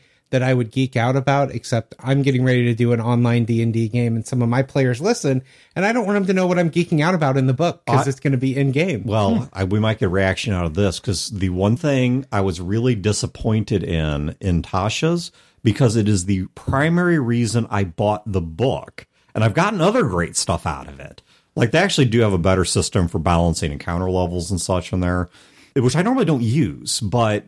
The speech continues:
Speaker 2: since we're sharing G M space, I have to start
Speaker 3: Mm-hmm.
Speaker 2: doing treasure charts and such, 'cause we need to make sure that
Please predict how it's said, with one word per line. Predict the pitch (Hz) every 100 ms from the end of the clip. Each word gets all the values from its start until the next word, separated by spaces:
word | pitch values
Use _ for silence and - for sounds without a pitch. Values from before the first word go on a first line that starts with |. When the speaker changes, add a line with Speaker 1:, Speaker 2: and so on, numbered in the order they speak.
| - -
Speaker 2:
since | - 131 127
we're | 104
sharing | - 117 113 87
G | 90 92
M | 101
space, | - 117 101 -
I | 73
have | - 92 -
to |
start | 110 120 117
Speaker 3:
Mm-hmm. | 101
Speaker 2:
doing | 110 110 107 104 - - -
treasure | - 117 104
charts | 104 - 110 101 -
and | -
such, | - -
'cause | 127
we | 160
need | 185 143
to |
make | 101 101
sure | - 120 92 85
that | 85